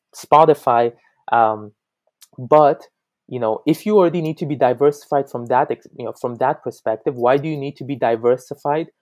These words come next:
from where you're offering other layers of monetization and engagement?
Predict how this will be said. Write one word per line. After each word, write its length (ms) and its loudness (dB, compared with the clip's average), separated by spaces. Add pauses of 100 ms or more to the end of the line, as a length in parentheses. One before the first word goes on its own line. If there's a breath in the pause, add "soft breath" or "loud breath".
(200)
from 200 0
where 200 0
you're 280 -2
offering 460 0 (100)
other 440 0
layers 500 -2
of 160 -4
monetization 880 -6
and 120 -12
engagement? 640 -8